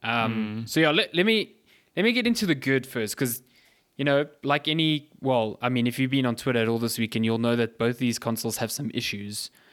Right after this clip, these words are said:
Speaker 1: Um, but the good thing is that I really like the P S five, and I think what makes me look past a lot of its issues are just how many great games it has,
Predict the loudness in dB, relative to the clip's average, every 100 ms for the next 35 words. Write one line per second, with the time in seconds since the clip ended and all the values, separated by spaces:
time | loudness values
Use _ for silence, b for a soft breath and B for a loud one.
0 | b b b -2 0 0 -2 -4 -6 -8
1 | _ _ _ -2 -2 0 0 2 2 2
2 | 2 0 2 2 2 0 -8 -6 0 0
3 | 2 0 2 2 2 -2 -4 -6 -2 0
4 | 0 0 0 -2 -2 0 0 0 -2 0
5 | -2 -10 -20 b b b b b b -2
6 | 2 2 -2 -6 -2 -2 -2 0 2 2
7 | -2 0 0 0 0 2 2 0 -2 -4
8 | -2 -2 0 -2 0 -2 -2 -6 -6 -2
9 | 0 0 0 0 0 -2 -2 0 -2 -4
10 | -4 -2 -2 -4 -8